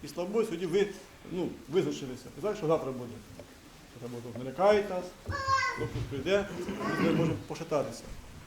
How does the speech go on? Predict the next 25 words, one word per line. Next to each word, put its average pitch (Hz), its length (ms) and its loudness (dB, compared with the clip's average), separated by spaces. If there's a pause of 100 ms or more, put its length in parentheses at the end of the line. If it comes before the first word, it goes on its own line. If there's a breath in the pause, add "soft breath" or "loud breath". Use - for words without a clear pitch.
(360)
Так - 80 -12
що 110 80 -10
будемо 156 220 -6
пам'ятати, 156 380 -2
Господь 123 300 -4
нам 127 100 -2
дає 131 160 -4
якраз 131 200 -6 (100)
ці 135 140 -2
от, 120 140 -6 (500)
е, 113 180 -4
дні, 160 400 0 (480)
готовчі 151 360 -6
до, 151 120 2
е, 151 40 0 (680)
Великого 156 340 -4
посту. 151 480 2
Посту — 180 340 -4 (100)
це 143 160 0 (140)
покаяння, 151 640 0
це 160 160 4 (920)
наша 160 220 0
з 127 40 -6
вами 147 180 2
десятина 139 680 2